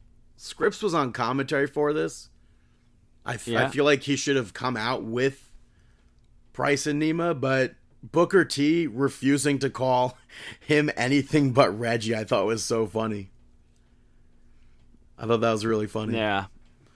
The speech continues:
Speaker 1: But we got to
Speaker 2: I don't
Speaker 1: see a
Speaker 2: know if
Speaker 1: lot
Speaker 2: I'm
Speaker 1: more
Speaker 2: a f-
Speaker 1: moves from, from, uh, Bronco and Nima here.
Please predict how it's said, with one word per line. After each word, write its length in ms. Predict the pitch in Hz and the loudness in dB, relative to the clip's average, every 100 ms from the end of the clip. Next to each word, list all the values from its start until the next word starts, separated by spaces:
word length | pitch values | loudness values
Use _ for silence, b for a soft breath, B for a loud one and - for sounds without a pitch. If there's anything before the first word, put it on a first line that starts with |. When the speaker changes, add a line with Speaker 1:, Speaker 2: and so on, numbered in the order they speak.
| b b | b b
Speaker 1:
But 160 | 151 170 | 8 10
we 80 | 196 | 12
got 180 | 196 202 | 10 8
to 60 | |
Speaker 2:
I 20 | 208 | 8
don't 80 | 247 | 10
Speaker 1:
see 80 | |
a 20 | 208 | 10
Speaker 2:
know 100 | 165 | 10
if 100 | 156 | 8
Speaker 1:
lot 80 | |
Speaker 2:
I'm 60 | 202 | 4
Speaker 1:
more 140 | 180 165 | 4 4
Speaker 2:
a 20 | |
f- 60 | |
Speaker 1:
moves 380 | 143 156 175 135 | 4 6 4 2
from, 560 | - 139 131 123 120 - | -4 -2 0 -4 -6 -10
from, 580 | - 123 120 117 113 113 | -10 -4 -4 -4 -6 -8
uh, 440 | 113 110 107 101 90 - _ - _ _ _ - - - | -8 -8 -8 -8 -10 -14 _ -20 _ _ _ -20 -20 -8
Bronco 460 | 123 127 135 123 | -4 -4 0 0
and 140 | 120 123 | 2 0
Nima 300 | 160 147 117 | 0 -2 -4
here. 380 | 113 107 127 | -6 -6 -8